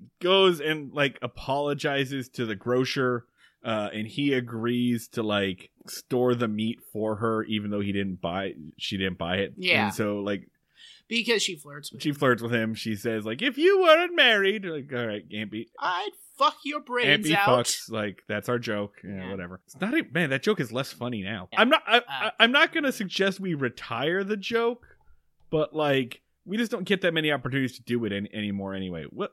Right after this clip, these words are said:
Speaker 1: we'll, we'll let it see, see where it goes with it. And then she has to, she has to load up all of the meat <laughs> onto Andy's wagon, or,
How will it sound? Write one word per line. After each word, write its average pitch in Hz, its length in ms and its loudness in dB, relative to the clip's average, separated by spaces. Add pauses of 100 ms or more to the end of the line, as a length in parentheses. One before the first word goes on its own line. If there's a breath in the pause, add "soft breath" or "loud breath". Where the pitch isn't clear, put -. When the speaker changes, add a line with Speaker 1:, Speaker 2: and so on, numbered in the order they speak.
(120)
Speaker 1:
we'll, 247 280 -2
we'll 175 120 4
let 127 160 4
it 98 100 -6 (240)
see, - 380 -4 (100)
see 165 160 -2
where 120 160 2
it 95 100 -4
goes 95 220 -4
with 101 120 -6
it. 92 100 -8 (640 soft breath)
And 208 140 -4
then 370 180 0
she 339 240 4
has 262 320 0
to, 220 480 -4 (1800 soft breath)
she - 140 -2
has 247 160 6
to 240 280 -4
load 214 400 4
up 285 300 4
all 247 300 2
of 269 160 0
the 262 100 4
meat 226 400 0
<laughs> - 260 -4
onto 240 260 6
Andy's 208 540 4
wagon, 170 540 6
or, 143 200 -2